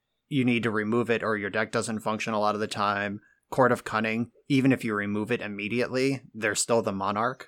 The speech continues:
So there's, like, a two-prong thing. You have to connect somehow while they're drawing extra cards. And if you can't, if you can remove the permanent, you probably have to do that too. Most decks don't wanna get,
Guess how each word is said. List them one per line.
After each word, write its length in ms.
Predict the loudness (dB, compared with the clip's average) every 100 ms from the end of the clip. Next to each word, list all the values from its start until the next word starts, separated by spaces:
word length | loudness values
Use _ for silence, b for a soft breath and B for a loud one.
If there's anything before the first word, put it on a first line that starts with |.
| _
So 340 | -2 0 0 2
there's, 220 | 2 2
like, 140 | 0
a 60 | -2
two-prong 540 | -2 -2 0 2 2 0
thing. 240 | -2 -2
You 100 | 0
have 180 | 0 0
to 140 | -4
connect 520 | -6 -6 -2 -2 -4 -4
somehow 460 | -2 0 2 2
while 180 | 2 2
they're 120 | 0
drawing 260 | -2 -2 -4
extra 240 | -6 -6
cards. 400 | 0 2 2 -2 b b b b -2
And 140 | -2
if 100 | 0
you 80 | -4
can't, 320 | -4 -2 -2 -6 _ _ _ _ _ _ _ 0
if 120 | 2
you 80 | 2
can 300 | 4 4 6
remove 320 | 6 4 2
the 60 | -4
permanent, 440 | -2 0 2 0
you 60 | 0
probably 460 | 2 2 2 0
have 100 | 0 -2
to 60 |
do 160 | -4 -2
that 200 | -2 -2
too. 220 | -2 0
Most 260 | 0 0 0
decks 220 | -2 -2
don't 240 | -2 -2
wanna 220 | -2 -2
get, 240 | -2 -2